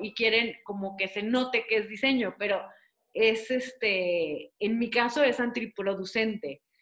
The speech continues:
Muchos colores o muchas franjas de colores degradados y cosas de estas,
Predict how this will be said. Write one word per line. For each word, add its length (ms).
Muchos 340
colores 800
o 80
muchas 500
franjas 680
de 100
colores 560
degradados 920
y 100
cosas 300
de 80
estas, 280